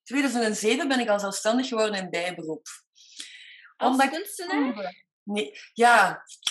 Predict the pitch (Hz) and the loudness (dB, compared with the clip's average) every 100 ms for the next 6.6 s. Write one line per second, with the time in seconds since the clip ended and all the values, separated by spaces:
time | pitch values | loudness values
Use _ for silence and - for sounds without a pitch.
0 | - - - 302 311 294 277 262 254 226 | -10 -14 -4 0 4 6 6 4 2 2
1 | 240 302 247 202 185 277 285 311 311 262 | 2 2 2 6 6 6 2 2 4 4
2 | 254 302 330 392 381 247 226 247 226 202 | 2 0 0 -4 0 0 2 0 0 -2
3 | 208 202 214 277 277 277 285 254 226 - | -4 -4 -4 -4 -2 2 2 2 -2 -6
4 | 208 208 240 254 240 226 220 208 196 175 | -4 -4 -2 -2 -2 0 2 2 4 4
5 | 170 - 196 185 165 160 165 160 - 175 | 4 -4 -8 -6 -8 -6 -6 -6 -6 -4
6 | 190 214 262 262 294 | -4 -2 -2 0 0